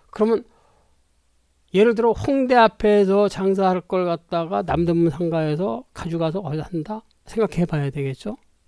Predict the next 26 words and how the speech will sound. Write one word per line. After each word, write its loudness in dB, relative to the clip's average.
또 2
남대문 6
상가에다가 4
홍대 4
앞에 6
그걸 0
갖다 -2
한다. -4
또 -4
사-, 4
삼 -4
번 0
정도 -4
생각해 0
봐야 8
되겠죠. 2
이제 6
그-, 0
그러기 2
때문에 0
홍대는 0
홍대 -2
앞에, -2
이대면 0
이대 -4
앞에, -4